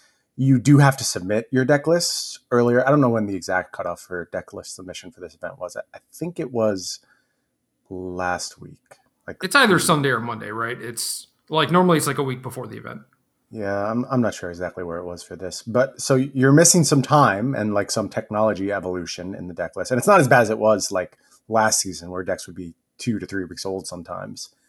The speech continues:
Speaker 1: Uh, so it's certainly not anything like that. But you're also not getting the freshest deck list possible. So once you're like, "Okay, we're gonna do early submission," feels like you need to find ways to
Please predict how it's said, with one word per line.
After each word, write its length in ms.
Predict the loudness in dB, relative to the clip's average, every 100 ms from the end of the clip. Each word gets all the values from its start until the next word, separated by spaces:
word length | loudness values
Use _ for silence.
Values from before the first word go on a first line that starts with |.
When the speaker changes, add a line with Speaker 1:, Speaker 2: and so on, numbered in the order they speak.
| _ _ -12
Speaker 1:
Uh, 180 | -12 -10
so 160 | -8
it's 80 | -2
certainly 200 | 0 2
not 140 | 0 -2
anything 220 | -6 -10
like 160 | -6 -2
that. 160 | 0
But 80 | 6
you're 100 | 6
also 160 | 8 6
not 100 | 4
getting 140 | -2
the 60 | -2
freshest 420 | -2 -4 -6 -10
deck 160 | -12
list 220 | -12 -14 -12
possible. 340 | -12 -16 -12
So 140 | 0
once 260 | 4 4 4
you're 140 | 6
like, 240 | 8 6 4
"Okay, 240 | 2 0
we're 80 | 0
gonna 160 | 0 0
do 80 |
early 180 | 0 -2
submission," 540 | -2 2 4 2 -6 -10 _ _ _ _
feels 320 | 4 4 6
like 160 | 2 4
you 60 |
need 100 | 2
to 80 | 2
find 240 | -2 0
ways 220 | 0 -2 -4
to 360 | -8 -8 -10